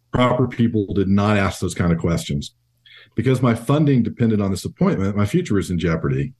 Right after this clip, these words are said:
Doctor Gunzenhauser, from a different department, did not know me from Adam,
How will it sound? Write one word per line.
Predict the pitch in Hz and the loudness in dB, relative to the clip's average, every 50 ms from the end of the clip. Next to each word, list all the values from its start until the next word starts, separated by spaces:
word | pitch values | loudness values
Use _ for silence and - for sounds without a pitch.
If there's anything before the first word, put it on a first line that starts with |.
| _ _ _ _ _ _ _ _ _ _ _ _ _ | _ _ _ _ _ _ _ _ _ _ _ _ _
Doctor | - 107 107 107 110 | 0 0 0 0 0
Gunzenhauser, | 98 135 156 190 190 170 127 107 98 98 95 92 92 110 104 | 0 2 2 2 2 2 2 2 0 -2 -2 -2 -2 -2 -2
from | - - - - 104 98 | -4 -8 -8 -4 -2 -2
a | 95 | 0
different | 87 117 117 117 113 95 82 82 | 0 -2 -2 -2 -2 -4 -6 -8
department, | 85 85 - - 165 180 127 101 95 90 87 - _ _ _ _ _ _ _ _ | -10 -6 -2 0 0 0 0 -2 -4 -4 -6 -10 _ _ _ _ _ _ _ _
did | - 98 107 | 0 0 2
not | 120 127 110 | 2 2 2
know | 120 120 117 | 2 2 2
me | 117 110 101 | 2 0 0
from | - 98 95 92 | -4 -8 -8 -4
Adam, | 104 117 131 131 104 92 90 82 | -2 0 2 2 0 0 -2 -6